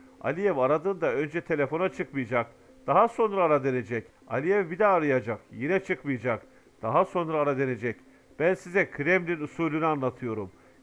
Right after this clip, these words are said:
Kremlin'in ezberlediğimiz, Putin'in ezberlediğimiz usulünü anlatıyorum.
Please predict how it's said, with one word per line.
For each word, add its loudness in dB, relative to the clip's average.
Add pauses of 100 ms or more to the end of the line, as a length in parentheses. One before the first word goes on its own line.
Kremlin'in -2
ezberlediğimiz, 0 (320)
Putin'in -4
ezberlediğimiz 0
usulünü -6
anlatıyorum. -4